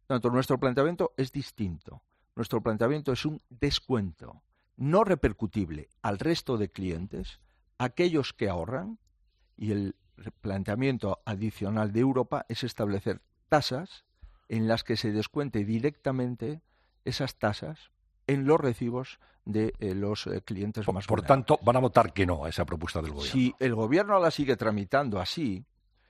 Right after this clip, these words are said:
Speaker 1: si el gobierno desoye las propuestas de la Unión Europea, si el gobierno lo que busca es recaudar para la hacienda pública y no para los contribuyentes, entiendo yo que esas cosas no podemos apoyarlas, porque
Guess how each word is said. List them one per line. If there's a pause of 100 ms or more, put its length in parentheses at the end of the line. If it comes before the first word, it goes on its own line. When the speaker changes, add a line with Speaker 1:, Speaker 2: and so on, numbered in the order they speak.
Speaker 1:
si
el
gobierno
desoye
las
propuestas
de
la
Unión
Europea, (300)
si
el
gobierno
lo
que
busca
es
recaudar
para
la
hacienda
pública
y
no
para
los
contribuyentes, (320)
entiendo
yo
que
esas
cosas
no
podemos
apoyarlas, (580)
porque